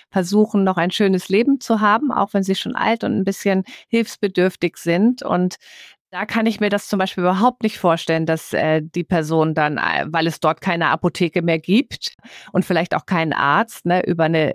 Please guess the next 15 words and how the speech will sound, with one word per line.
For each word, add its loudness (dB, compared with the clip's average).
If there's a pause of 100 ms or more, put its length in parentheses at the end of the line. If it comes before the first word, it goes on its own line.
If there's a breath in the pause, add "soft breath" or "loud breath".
telemedizinische 0
Betreuung 0
dann -2
ein -2
E-Rezept -2
bekommt 0
und 0
das -4
beim 0
Online-Versandhändler 0
dann -2
auch -2
eigenständig -2
einlösen 0
kann 2